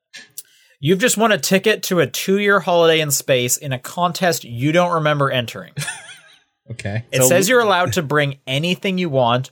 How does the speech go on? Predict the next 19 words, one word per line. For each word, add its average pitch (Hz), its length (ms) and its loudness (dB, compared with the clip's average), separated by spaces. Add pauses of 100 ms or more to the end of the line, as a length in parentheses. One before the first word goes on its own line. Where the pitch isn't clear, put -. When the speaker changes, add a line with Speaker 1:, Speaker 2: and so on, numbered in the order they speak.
Speaker 1:
within 147 460 -2
the 165 100 2
reasonable, 113 760 0
meaning 117 440 -4
no 127 220 2
other 165 240 2
people 139 380 -4
or 110 160 -2
pets, - 520 -8 (560)
while 117 140 0
the - 100 -2
company 190 500 -2
in 202 100 -2
charge 107 540 -2 (100)
takes 139 280 -6
care 113 240 -2
of 101 100 -4
the 104 100 -6
rest. 104 420 -8